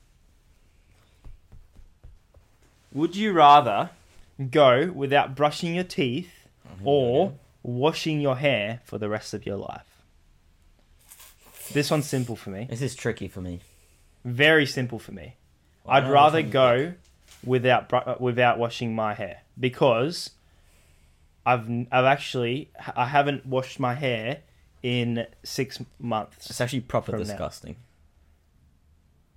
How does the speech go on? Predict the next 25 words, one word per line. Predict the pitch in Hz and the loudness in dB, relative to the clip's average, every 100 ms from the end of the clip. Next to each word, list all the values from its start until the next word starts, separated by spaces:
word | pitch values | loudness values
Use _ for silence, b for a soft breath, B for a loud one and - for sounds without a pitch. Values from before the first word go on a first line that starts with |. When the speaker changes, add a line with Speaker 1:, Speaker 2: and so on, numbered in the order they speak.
| _ _ _ - | _ _ _ -2
Speaker 1:
No, | 117 | 0
Speaker 2:
I, | |
I | 120 123 | 2 2
don't | 127 | 0
even | |
Speaker 1:
it's, | 120 | 0
Speaker 2:
know | 113 131 | 0 0
how | |
Speaker 1:
it's, | 107 | -2
Speaker 2:
you | 107 | -4
Speaker 1:
it's | 117 127 - | -4 -4 2
not. | 147 117 | 2 4
Speaker 2:
got | 104 | 0
a | |
girlfriend | 92 92 87 87 90 | -2 -6 -6 -8 -8
with | 80 | -8
that | 78 80 - | -8 -8 -10
or | 87 87 | -14 -10
even | 90 90 90 | -8 -8 -8
talk | - 90 87 | -8 -10 -8
to | - | -10
women. | 87 87 82 87 _ _ _ - | -10 -8 -10 -12 _ _ _ -6
Speaker 1:
It's | 135 - | -6 -4
not. | 156 202 120 151 - | 2 4 6 4 4
Like, | 143 151 | 2 2